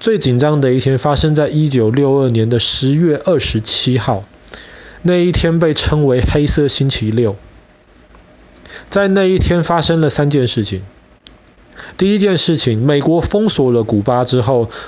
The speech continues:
美国派了一架侦察机飞到古巴的领空里面去看那些原子弹的情况。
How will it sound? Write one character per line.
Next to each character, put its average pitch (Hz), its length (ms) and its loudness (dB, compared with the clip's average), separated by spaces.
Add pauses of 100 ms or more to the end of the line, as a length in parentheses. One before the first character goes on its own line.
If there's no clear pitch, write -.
美 123 160 0
国 139 180 2
派 170 260 0
了 156 120 2
一 143 120 2
架 147 200 0
侦 151 180 0
察 123 240 0
机 120 320 0 (220)
飞 165 260 0
到 160 220 2
古 110 280 0
巴 135 220 0
的 123 220 0
领 107 240 0
空 135 260 -2
里 120 100 0
面 113 160 0
去 123 120 -2
看 117 420 -2 (400)
那 151 160 0
些 151 220 0
原 135 180 2
子 120 100 0
弹 123 140 0
的 113 80 2
情 101 200 -4
况。 104 200 -2